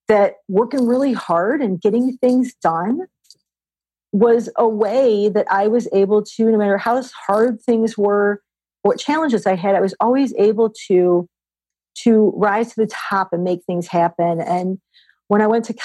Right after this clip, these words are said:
college, I wasn't really sure, honestly, what I was gonna do. And, um, there were, back then, you know, I was, I was in college in the early, early nineties,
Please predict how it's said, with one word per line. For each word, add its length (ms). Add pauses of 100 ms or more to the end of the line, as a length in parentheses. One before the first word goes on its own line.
(120)
college, 580 (200)
I 60
wasn't 280
really 240
sure, 460
honestly, 440
what 140
I 80
was 120
gonna 160
do. 280 (580)
And, 460
um, 380
there 140
were, 340 (120)
back 280
then, 640 (340)
you 160
know, 60
I 100
was, 480
I 80
was 140
in 100
college 440
in 80
the 180
early, 380
early 320
nineties, 580